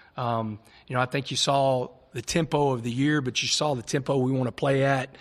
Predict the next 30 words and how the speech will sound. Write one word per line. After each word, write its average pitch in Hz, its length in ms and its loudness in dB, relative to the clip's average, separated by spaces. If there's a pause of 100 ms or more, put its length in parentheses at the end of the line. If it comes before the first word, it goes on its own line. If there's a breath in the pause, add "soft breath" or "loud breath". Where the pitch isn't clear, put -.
(360 loud breath)
against, 123 460 0
uh, 120 240 0
O 135 180 4
S 131 180 2
U. 135 340 2
I 120 60 -8
think 135 220 -4
you're 139 80 -2
gonna 131 100 2
see 131 180 2
a 127 80 0
lot 127 220 2
of 123 60 2
that 123 180 2
on 123 140 0
Saturday. 123 580 -2 (340 loud breath)
Um, 113 520 -4
you 135 100 -6
know, 120 140 -4
we're 127 160 0
gonna 127 100 2
try 127 300 0
to, 113 140 -2 (500 loud breath)
uh, 117 240 -4
tempo. 135 520 2
It 120 100 -2
helps 135 260 0
our 139 120 2
offensive 135 540 0
line, 139 400 2